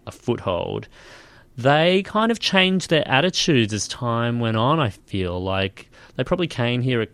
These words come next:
wanting their kids to be, you know, accountants and doctors and lawyers and all those sorts of things that, say, my,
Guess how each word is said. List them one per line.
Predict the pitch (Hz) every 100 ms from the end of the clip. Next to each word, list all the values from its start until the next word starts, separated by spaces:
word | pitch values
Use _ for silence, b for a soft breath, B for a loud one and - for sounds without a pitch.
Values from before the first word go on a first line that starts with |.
| _ 135
wanting | 110 110 110 117 113
their | 101
kids | - 104 95
to | -
be, | 98 95
you | 92
know, | 90 -
accountants | - 117 113 113 101 -
and | 85
doctors | 104 - 113 101
and | 90
lawyers | 90 101 101 98
and | 87
all | 123 127
those | 131 123
sorts | 120 -
of | 107
things | - 98 98 87
that, | 95 87 87 - b b b
say, | - 110 98
my, | 95 90